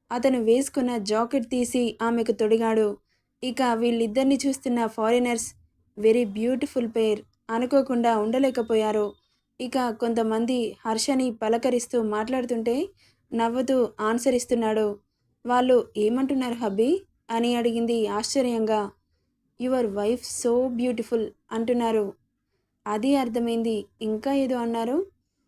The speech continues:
"You are very innocent." అది కాకుండా తర్వాత ఏదో అన్నారు. "మీరిద్దరూ made for each other-లా ఉన్నారు.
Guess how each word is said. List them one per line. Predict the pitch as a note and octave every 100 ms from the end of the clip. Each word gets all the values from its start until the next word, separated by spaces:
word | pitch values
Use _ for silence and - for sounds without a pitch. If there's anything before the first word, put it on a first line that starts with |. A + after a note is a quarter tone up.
| _ _
"You | A#3+ B3+
are | B3+ A#3+ A#3+
very | F#3+ G3 A3+ C4+ -
innocent." | G#3+ G#3 B3 B3+ B3 G#3 - _ _ _ _ -
అది | A3+ C#4
కాకుండా | D4+ C4+ B3 A#3+ A#3+ A#3+ G#3+ - A#3
తర్వాత | A3 B3 D4+ D4
ఏదో | C4+ B3+
అన్నారు. | A#3+ A#3 A#3 A#3 A#3 - _ _ _ _ _ -
"మీరిద్దరూ | B3 B3 A3 G3+ C4 C4+ A#3 -
made | G#3 G#3+ C4
for | D4 B3+
each | B3 A#3 B3
other-లా | A3 G#3 G#3+ C4
ఉన్నారు. | B3 A#3 A3+